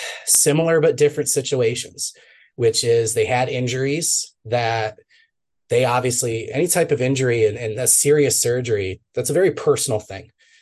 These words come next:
there's a lot of emotion involved in that. And you've got yourself and your family who, who feel the way they do. And maybe the school has their own opinions or whatever. So it's, it's hard for those situations to not be,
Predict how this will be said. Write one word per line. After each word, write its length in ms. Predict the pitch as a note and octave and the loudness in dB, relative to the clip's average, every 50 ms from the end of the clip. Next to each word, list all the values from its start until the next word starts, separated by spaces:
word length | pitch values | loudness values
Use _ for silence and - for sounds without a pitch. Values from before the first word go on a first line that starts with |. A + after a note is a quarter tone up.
| _ _ _ - | _ _ _ -8
there's 160 | A#2 G#2+ G2+ | -6 -4 -2
a 40 | A#2+ | 0
lot 160 | A#2+ B2 B2+ | 2 2 2
of 80 | C3 A#2+ | 2 0
emotion 440 | A#2 A#2 A2+ A2+ A2+ A2 - A#2 A2 | 0 0 2 2 2 2 0 -4 -4
involved 440 | G#2 G2 G2+ G2 G2+ G#2 G#2+ G#2 | -4 -4 -2 -2 -2 -2 -4 -6
in 140 | G#2 G#2 - | -8 -12 -12
that. 220 | A2 G#2 G#2 - - _ _ _ - _ _ _ _ _ _ | -14 -14 -14 -16 -18 _ _ _ -20 _ _ _ _ _ _
And 300 | - G#2+ G#2+ G#2+ G#2 G#2 | -8 -6 -4 -4 -4 -6
you've 120 | G2+ G#2 - | -8 -8 -6
got 180 | A#2+ G#2+ G2 | -4 -4 -4
yourself 480 | G2+ G2+ - - D3 D3+ E3 D#3 D3+ - | -2 -2 0 2 4 4 4 4 2 0
and 80 | C#3 B2 | -4 -4
your 80 | A#2 | -4
family 580 | A2+ - C#3+ C#3 C#3 C#3 C#3 C3+ C3+ C3+ C3+ B2+ | -4 -4 -4 -2 -2 0 0 -2 -2 -2 -4 -4
who, 200 | B2+ - - - | -8 -12 -18 -16
who 140 | - B2 A2+ | -14 -12 -12
feel 260 | - - C#3 B2+ B2 | -8 -4 0 0 0
the 80 | B2 A#2+ | 2 2
way 160 | B2 A#2+ A#2+ | 2 4 4
they 140 | A#2 A#2 A#2 | 2 2 2
do. 160 | A2+ A#2 A#2 | 2 2 2
And 80 | A2+ A#2+ | 2 2
maybe 180 | C3 C#3+ C#3 | 2 2 2
the 100 | C3 C3 | 2 0
school 560 | B2 - - D3 D3 C#3 B2+ A#2 G#2+ F#2+ F2+ - - | 0 0 2 4 4 4 6 4 2 2 -2 -10 -6
has 220 | - B2 A#2 A2 | -4 -2 0 0
their 160 | A2+ A#2 A#2 A#2 | 2 2 2 2
own 100 | A2+ A2 | 0 -2
opinions 500 | G#2+ G#2 - A#2 A2+ A2 A2 G#2+ G2+ - | -4 -6 -8 -8 -6 -6 -6 -6 -6 -8
or 80 | A2 | -8
whatever. 240 | G#2+ G#2+ A2 - - | -10 -10 -12 -12 -10
So 200 | - - A2+ A2 | -8 -4 -4 -4
it's, 200 | G#2+ - - - - - - - _ _ _ _ - | -4 -4 -8 -12 -14 -20 -20 -20 _ _ _ _ -4
it's 240 | B2+ B2+ B2+ - - | -4 -2 -2 -2 -2
hard 280 | - D#3+ D#3 D#3+ F3+ - | 2 2 2 2 2 0
for 160 | - F3 D#3 | 0 2 4
those 220 | C#3+ C#3+ C3+ C3+ | 4 4 2 2
situations 800 | - D#3 D3 - - C3 B2+ C3 C3 B2 - B2+ A#2+ A2+ - - - | 2 0 0 0 0 0 2 0 0 0 -2 -4 -4 -4 -6 -6 -6
to 120 | - B2 | -6 -6
not 340 | A2+ A#2 A#2 B2 B2 B2 G#2+ | -4 -4 -6 -6 -6 -8 -10
be, 420 | A#2 A#2+ A#2 A2+ A2+ A2+ A#2 A#2 | -10 -8 -8 -6 -6 -8 -8 -10